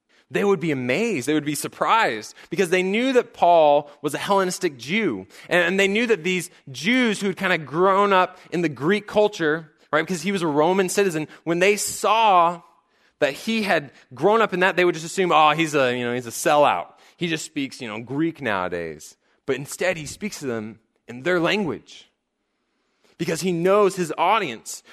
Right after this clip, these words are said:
because he's saying, "I wanna speak to you. I wanna make sure that I am strategic in the words that I am using."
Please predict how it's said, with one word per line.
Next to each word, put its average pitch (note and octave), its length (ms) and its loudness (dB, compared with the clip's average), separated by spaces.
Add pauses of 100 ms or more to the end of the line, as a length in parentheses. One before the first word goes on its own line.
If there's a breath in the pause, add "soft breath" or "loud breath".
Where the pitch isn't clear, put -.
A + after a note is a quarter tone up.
(100)
because F3+ 200 -2
he's F#3 140 -4
saying, G#3 340 0
"I E3 100 4
wanna G3+ 240 2
speak - 440 -8 (160 soft breath)
to - 140 -6
you. F3 360 0
I D3 100 6
wanna F#3+ 180 2
make F#3 180 -2
sure G3+ 280 0 (120 loud breath)
that F3 100 0
I F#3 60 2
am F3 80 -2
strategic F3 540 -6
in D3 120 -2
the D3 80 0
words E3 520 2 (180 loud breath)
that E3+ 100 2
I E3+ 120 4
am D3+ 120 0
using." D3 560 -4